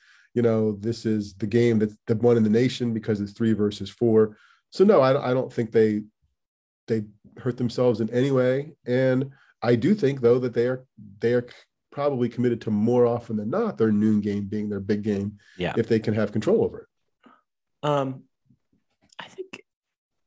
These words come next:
Speaker 2: I, I, I don't know. I still feel like, I feel like they, like,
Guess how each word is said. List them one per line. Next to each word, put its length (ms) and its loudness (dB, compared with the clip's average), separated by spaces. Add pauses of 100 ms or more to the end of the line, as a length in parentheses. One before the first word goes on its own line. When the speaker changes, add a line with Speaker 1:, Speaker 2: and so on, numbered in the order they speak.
(260)
Speaker 2:
I, 320 -12 (100)
I, 80 -4
I 20 -2
don't 140 -4
know. 140 -12
I 140 -10
still 200 -2
feel 180 -2
like, 220 -2
I 260 2
feel 160 -2
like 160 0
they, 200 0
like, 260 -8